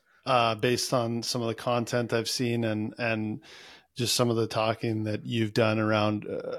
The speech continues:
I know what, I know the vibe that you bring. Uh, so I'm really excited for this conversation as well. Um, here we are talking about vibes already. Um, yeah, essentially what I do is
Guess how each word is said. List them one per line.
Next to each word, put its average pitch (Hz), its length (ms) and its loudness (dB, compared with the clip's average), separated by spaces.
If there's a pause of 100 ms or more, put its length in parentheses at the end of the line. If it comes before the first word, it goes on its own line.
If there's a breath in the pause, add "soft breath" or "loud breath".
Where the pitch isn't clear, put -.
I 117 140 0
know 123 300 10
what, 117 260 8 (240)
I 127 80 4
know 135 320 12
the 120 140 6
vibe 117 420 8
that 117 160 0
you 117 180 0
bring. 101 380 -2 (580 loud breath)
Uh, 110 500 8
so 117 280 6
I'm 117 240 6
really 113 260 6
excited 107 380 2
for - 80 -2
this 104 160 0
conversation 104 640 -2
as 95 100 -6
well. 104 520 -2
Um, 104 400 0
here 110 160 0
we 110 120 4
are 107 120 6
talking 107 320 2
about 104 160 2
vibes 104 360 0
already. 104 480 -4 (500 soft breath)
Um, 110 280 4
yeah, 123 300 6
essentially 143 480 6
what 131 160 10
I 120 140 10
do 117 440 4
is 110 500 2